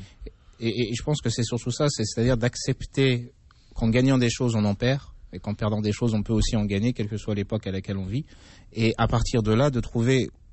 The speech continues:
comme on, on en parlait tout à l'heure, cet équilibre, et cet équilibre, je pense, à partir, quoi, qui peut se trouver avec certains outils. Euh, ces outils vont être, par exemple, l'éthique. C'est-à-dire l'éthique, la sagesse,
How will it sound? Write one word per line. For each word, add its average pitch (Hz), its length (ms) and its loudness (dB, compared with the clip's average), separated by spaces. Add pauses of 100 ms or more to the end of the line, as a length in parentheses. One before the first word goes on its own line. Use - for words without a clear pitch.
comme 107 180 -4
on, 113 120 2
on 107 160 2
en 107 80 2
parlait 107 220 2
tout 104 160 -6
à 107 80 0
l'heure, 135 320 2
cet - 260 -4
équilibre, 127 400 0
et 113 40 0
cet - 180 -6
équilibre, 127 440 0
je 107 120 4
pense, 131 300 2
à 104 60 0
partir, - 300 -6 (140)
quoi, 98 120 -6
qui - 140 -8
peut 147 220 2
se 120 120 0
trouver 120 520 2 (480)
avec 117 240 2
certains 123 300 2
outils. 120 240 -2 (560)
Euh, 95 380 0 (140)
ces 113 280 0
outils 117 260 2
vont 117 200 2
être, 120 180 0
par 104 100 -2
exemple, 101 220 0
l'éthique. - 420 -2 (460)
C'est-à-dire 90 240 -6
l'éthique, 98 640 -2
la 98 120 -2
sagesse, 107 520 0